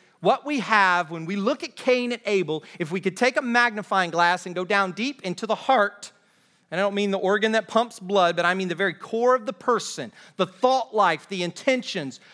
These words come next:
the heart, all of that inside of Cain and Abel, what we would see essentially is this: faith and unbelief.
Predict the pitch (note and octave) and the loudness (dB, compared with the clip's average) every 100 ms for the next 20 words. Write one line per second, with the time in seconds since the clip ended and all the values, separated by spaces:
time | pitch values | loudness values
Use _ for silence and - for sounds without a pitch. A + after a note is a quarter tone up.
0 | - - - - C4+ G#3 - - A#3+ C#4 | -8 -4 -2 2 2 2 -2 -2 2 4
1 | C#4+ D4 C#4+ A#3+ B3 A#3 B3+ C#4+ - - | 4 4 0 0 0 0 -4 -4 -8 0
2 | C4 B3+ A3+ - - B3+ C4 B3+ B3 A#3+ | 2 4 2 -4 -4 0 0 0 -2 0
3 | A3+ F#3+ F#3 F3+ - A3 B3+ B3+ C4 - | 2 2 0 -4 -2 0 0 -4 -6 -6
4 | A#3+ A3 G#3 G#3 F#3+ G#3 G3 F#3+ C3 - | -2 -2 0 -2 -2 -4 -2 -2 -4 -8
5 | - _ A3+ G#3+ G#3+ - F3 E3+ E3 D3+ | -20 _ 2 2 -2 -6 -2 -2 -2 -4
6 | G2+ _ _ | -6 _ _